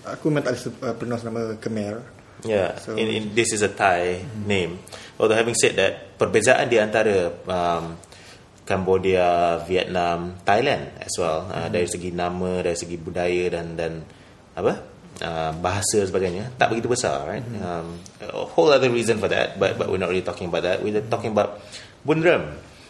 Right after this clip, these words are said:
Speaker 2: Dan filem ni aku dapat tahu kerana, uh, the director,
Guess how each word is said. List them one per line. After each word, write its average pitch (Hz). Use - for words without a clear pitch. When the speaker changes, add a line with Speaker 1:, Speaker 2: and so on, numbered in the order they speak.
Speaker 2:
Dan 117
filem 135
ni 156
aku 143
dapat 131
tahu 110
kerana, 117
uh, 104
the 104
director, 104